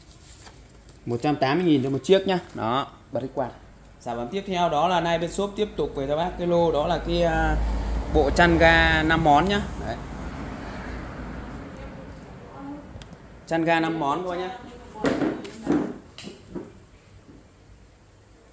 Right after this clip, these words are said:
Các bác lên cho em là chăn ga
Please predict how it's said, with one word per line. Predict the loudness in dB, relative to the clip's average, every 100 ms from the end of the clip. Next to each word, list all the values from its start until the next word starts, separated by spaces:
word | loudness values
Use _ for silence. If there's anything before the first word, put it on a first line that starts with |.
| -20 -20 -20 -20 -16
Các | 0
bác | 4
lên | 6 6
cho | 6
em | 2 4
là | 4 6 4 2
chăn | 2 4 4
ga | 6 6 4 2